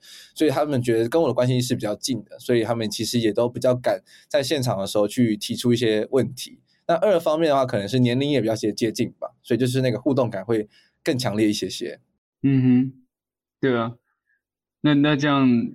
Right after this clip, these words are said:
Speaker 2: 呃，哎，因为这个今天在我们今天访纲里面，已经讲到这个毕业季的部分嘛，所以你，
Speaker 1: 嗯。
Speaker 2: 你那时候也有跟他们聊一些，就是心态养成，或者是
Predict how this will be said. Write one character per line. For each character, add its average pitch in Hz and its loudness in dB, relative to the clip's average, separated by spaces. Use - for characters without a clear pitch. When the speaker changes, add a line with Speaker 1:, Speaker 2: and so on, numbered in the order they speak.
Speaker 2:
呃， 107 2
哎， 117 0
因 117 2
为 110 -2
这 117 0
个 113 0
今 - -10
天 110 0
在 123 0
我 110 0
们 98 -4
今 104 -2
天 104 2
访 101 -4
纲 104 -2
里 - -6
面， 104 0
已 - -8
经 135 2
讲 107 0
到 113 2
这 113 2
个 107 2
毕 107 2
业 101 4
季 101 0
的 95 -4
部 101 -4
分 - -4
嘛， 120 -6
所 107 -2
以 101 4
你， 101 4
Speaker 1:
嗯。 95 -6
Speaker 2:
你 123 4
那 127 4
时 127 0
候 120 2
也 117 2
有 110 2
跟 107 -2
他 107 2
们 101 2
聊 - -2
一 107 -2
些， 98 -2
就 95 -6
是 107 -8
心 110 -2
态 110 -2
养 - -4
成， - -14
或 107 -4
者 104 -4
是 104 -4